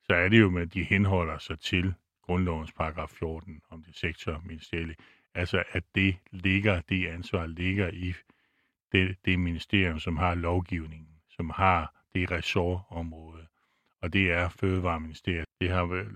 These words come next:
lig-, ligesom ligget i kortene, at de advarsler, der skulle komme omkring det, og det skulle håndteres af det rette fagministerium, altså af Fødevareministeriet, Henrik Studsgaard og Mogens Jensen.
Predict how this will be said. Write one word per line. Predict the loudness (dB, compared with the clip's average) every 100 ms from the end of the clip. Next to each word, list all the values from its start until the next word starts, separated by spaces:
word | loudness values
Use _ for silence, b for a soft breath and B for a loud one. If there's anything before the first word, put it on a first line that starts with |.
| -2
lig-, | 2 2 0
ligesom | -2 2 2
ligget | 4 4 2
i | 0
kortene, | 0 2 2 0 -2
at | -2 -4 -6 _
de | 0 2
advarsler, | 2 2 2 0 0 -2
der | -2 -6
skulle | -8 -4
komme | 0 0
omkring | 0 0 -4 -2
det, | 0 0 0
og | -4
det | -6
skulle | -4 -4
håndteres | -4 -4 -2 -2 -4
af | -6 -4
det | -4 -4
rette | -6 -6
fagministerium, | -6 -6 -8 -12 -6 0 0 0 -2
altså | 0 2 4
af | 2 2
Fødevareministeriet, | 0 0 -2 -8 -8 -2 -2 0
Henrik | 0 2 0
Studsgaard | -2 -4 0 2 2 -2
og | -8 -12 -16
Mogens | -20 -10 -8
Jensen. | -8 -10 -16